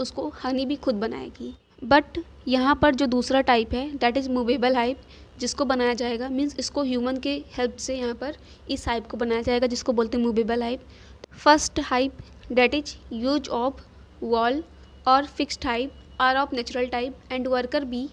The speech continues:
prepare them at any space on wall or trees। That's mean यह फर्स्ट हाइव है, मीन्स यह ऐसा हाइव है जिसको हनी बी में जो वर्कर्स होते हैं, हनी बी में जो वर्कर्स कास्ट होते हैं,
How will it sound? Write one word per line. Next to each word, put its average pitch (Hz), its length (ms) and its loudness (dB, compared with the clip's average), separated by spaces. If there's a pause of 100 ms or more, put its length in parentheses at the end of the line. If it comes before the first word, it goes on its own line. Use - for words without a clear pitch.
(120)
prepare 254 400 0 (120)
them 240 220 -6 (400)
at 277 240 2
any 254 220 0
space 269 480 -4
on 269 280 -2
wall 247 340 -2
or 262 140 2 (100)
trees। 269 360 -4 (640)
That's 262 360 8
mean 269 240 4 (400)
यह 262 200 2
फर्स्ट 285 400 0
हाइव 240 300 2
है, 269 180 -4 (320)
मीन्स 285 300 0
यह 254 160 2
ऐसा 254 340 0
हाइव 233 280 0
है 262 160 -2 (380)
जिसको 233 360 0 (280)
हनी 254 240 4
बी 247 180 -2
में 247 160 -4 (100)
जो 254 120 0
वर्कर्स 247 460 2
होते 233 240 2
हैं, 240 260 -6
हनी 262 260 -2
बी 247 160 0
में 254 140 -2
जो 254 100 2
वर्कर्स 240 380 0
कास्ट 226 420 -2
होते 220 280 0
हैं, 285 100 -2